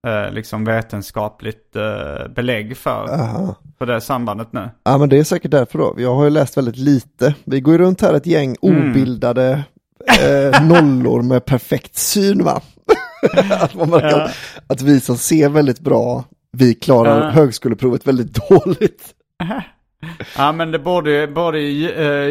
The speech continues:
Speaker 1: ljudböcker och, och, eh, poddar och information på det sättet borde
Speaker 2: Ja,
Speaker 1: ju
Speaker 2: just det.
Speaker 1: vara det bästa då.
Speaker 2: Mm.
Speaker 1: Eh,
Speaker 2: Ehm.
Speaker 1: så att man liksom inte anstränger synen som barn.
Speaker 2: Ja, men det är väldigt svårt, eh, tycker jag, och,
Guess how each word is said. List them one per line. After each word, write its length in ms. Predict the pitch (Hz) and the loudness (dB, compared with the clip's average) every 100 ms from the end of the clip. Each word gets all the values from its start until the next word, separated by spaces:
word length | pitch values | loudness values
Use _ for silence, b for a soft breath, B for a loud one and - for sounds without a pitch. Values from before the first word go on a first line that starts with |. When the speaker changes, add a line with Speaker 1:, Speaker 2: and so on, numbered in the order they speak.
| 143 | -4
Speaker 1:
ljudböcker 1300 | 160 185 202 151 139 - 120 - _ _ 135 120 123 | -4 -2 -4 -6 -14 -8 -8 -8 _ _ -6 -6 -6
och, 420 | 131 127 127 - | -6 -4 -6 -6
och, 360 | 131 123 123 123 | -6 -4 -2 -2
eh, 260 | 123 123 | -2 -2
poddar 720 | 123 - 175 185 143 117 113 123 | -4 -4 -4 -4 -8 -4 -2 -2
och 120 | 135 | -6
information 560 | 139 - 143 - 143 | -10 -8 -8 -6 -6
på 80 | 123 | -6
det 220 | 147 131 | -6 -6
sättet 460 | 127 - - 131 - | -4 -8 -8 -10 -10
borde 180 | 131 123 | -6 -2
Speaker 2:
Ja, 140 | 113 | -2
Speaker 1:
ju 60 | 110 | -2
Speaker 2:
just 180 | - - | -4 -6
det. 140 | - | -10
Speaker 1:
vara 180 | 123 131 | -8 -6
det 80 | 131 | -6
bästa 360 | 127 120 - 139 | -6 -10 -8 -8
då. 180 | 120 - _ - | -8 -12 _ -2
Speaker 2:
Mm. 280 | 151 147 151 _ _ _ _ _ _ _ _ _ _ 113 | 0 2 0 _ _ _ _ _ _ _ _ _ _ -2
Speaker 1:
Eh, 220 | 123 120 113 110 117 | 0 2 0 -2 -6
Speaker 2:
Ehm. 80 | 117 | -10
Speaker 1:
så 140 | - | -10
att 80 | 123 | -6
man 140 | 131 | -6
liksom 280 | 120 117 123 | -6 -8 -8
inte 140 | 117 | -6
anstränger 640 | 127 131 139 135 - 113 123 | -6 -4 -4 -8 -8 -6 -8
synen 580 | - 135 110 113 117 117 | -6 -6 -4 -6 -8 -10
som 220 | - 127 | -8 -8
barn. 460 | 135 117 113 127 - | -4 -6 -6 -10 -6
Speaker 2:
Ja, 280 | 120 120 120 | -2 0 0
men 120 | 143 | 2
det 60 | 143 | 4
är 20 | |
väldigt 280 | 170 160 139 | 4 2 -2
svårt, 760 | - - 175 139 123 _ _ 120 | -4 -2 0 2 -2 _ _ -2
eh, 380 | 120 117 113 | 0 2 0
tycker 280 | 113 131 151 | -2 -4 0
jag, 240 | 139 117 - | 2 2 -2
och, 560 | 117 117 113 110 107 | -4 -4 -4 -4 -6